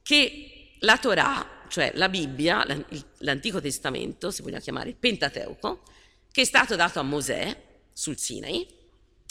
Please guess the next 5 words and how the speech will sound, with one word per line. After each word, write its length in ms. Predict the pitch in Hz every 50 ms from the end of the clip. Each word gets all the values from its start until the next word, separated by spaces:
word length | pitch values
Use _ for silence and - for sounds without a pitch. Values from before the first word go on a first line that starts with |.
| - _ _ _ _
in 100 | - 262
realtà 460 | 294 311 294 - - - 151 131 - - - - - - -
non 240 | - 156 151 147 175
è 140 | 240 262 - - - - - - - - - - - -
solamente, 1200 | - - - 190 175 165 156 151 165 170 156 147 - - - 156 143 127 - - - - - -